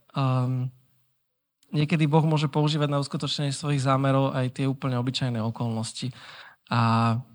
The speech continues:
naopak niekedy môže prísť aj veľmi neštandardne. Eh, práve tým, ktorí to možno nečakajú alebo ktorí nevedia. Takže, eh, ja neviem, že v tvojom živote, eh,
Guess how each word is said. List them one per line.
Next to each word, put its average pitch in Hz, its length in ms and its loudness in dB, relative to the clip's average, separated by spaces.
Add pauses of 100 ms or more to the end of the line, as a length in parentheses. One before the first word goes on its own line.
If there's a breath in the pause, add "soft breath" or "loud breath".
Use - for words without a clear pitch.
(800)
naopak 139 320 4
niekedy 143 320 4
môže 139 240 0
prísť 135 280 -2
aj 127 40 0
veľmi 139 320 2
neštandardne. 113 640 -4
Eh, - 1120 -10
práve 139 400 2
tým, 139 240 -4
ktorí 139 240 -4
to 139 80 -4
možno 127 240 -2
nečakajú 135 480 0
alebo 127 320 2
ktorí 127 240 -2
nevedia. 120 640 -2
Takže, 127 480 -2
eh, 120 880 -4
ja 127 120 2
neviem, 160 280 6
že 135 160 4
v - 80 -10
tvojom 156 240 4
živote, 147 400 0
eh, - 720 -4